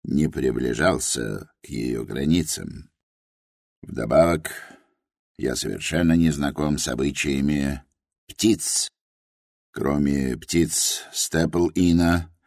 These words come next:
вьющих гнёзда по краям крыш или в водосточных и печных трубах и прочих местах,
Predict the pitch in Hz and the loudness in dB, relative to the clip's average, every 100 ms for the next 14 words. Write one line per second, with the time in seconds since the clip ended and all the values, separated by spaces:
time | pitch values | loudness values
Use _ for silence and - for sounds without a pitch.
0 | _ _ _ _ - 69 80 80 - - | _ _ _ _ -6 0 2 2 0 0
1 | 80 67 - 76 82 76 67 78 76 73 | 2 0 0 2 2 2 0 0 0 0
2 | 71 - _ 71 69 71 76 73 71 - | -2 -6 _ -6 -2 0 0 0 -2 0
3 | 76 73 - - - - _ - 69 65 | 2 2 0 -4 -8 -16 _ -2 0 0
4 | 60 58 - _ 58 60 69 65 - - | -2 -4 -10 _ -8 -4 -2 -2 -4 -2
5 | 69 - 67 62 - - - _ _ _ | -2 -2 -4 -6 -6 -12 -18 _ _ _
6 | _ _ 78 78 62 - 67 67 - - | _ _ -2 -2 -2 -4 -4 -4 -6 -6
7 | - 87 80 80 - - _ _ _ - | 0 2 2 0 -4 -16 _ _ _ -16
8 | - 73 85 90 76 90 82 85 87 78 | -6 -2 -2 -2 -2 0 0 2 2 2
9 | - | -6